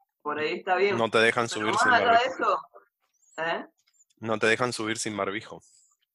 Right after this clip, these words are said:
Speaker 1: No, a ningún lugar, a ningún lugar público puedes estar sin barbijo.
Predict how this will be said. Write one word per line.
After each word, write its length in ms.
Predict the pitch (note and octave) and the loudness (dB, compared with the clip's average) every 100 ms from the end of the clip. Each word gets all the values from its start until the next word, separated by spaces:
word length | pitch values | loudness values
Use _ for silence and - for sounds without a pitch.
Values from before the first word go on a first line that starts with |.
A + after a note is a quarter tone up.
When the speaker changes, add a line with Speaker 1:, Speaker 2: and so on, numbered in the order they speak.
| _ | _
Speaker 1:
No, 360 | D3 E3 E3+ D3+ - _ | -8 -2 0 -2 -12 _
a 140 | D3 | -8
ningún 260 | D#3 F3+ G#3 | -4 -2 2
lugar, 280 | G#3 G3+ - | 2 0 -4
a 120 | C#3+ | -6
ningún 460 | D#3 D#3+ F#3 G3 F#3+ | -6 -6 -4 -4 -2
lugar 260 | F#3 F#3 G3 | -2 -2 -2
público 360 | G#3 A3 F#3 | -6 -4 -6
puedes 280 | E3+ F#3 - - _ | -6 -8 -10 -20 _
estar 320 | D#3 D#3 E3 E3 | -16 -8 -8 -8
sin 120 | E3 | -8
barbijo. 460 | D#3 D#3 - C#3 | -8 -8 -14 -20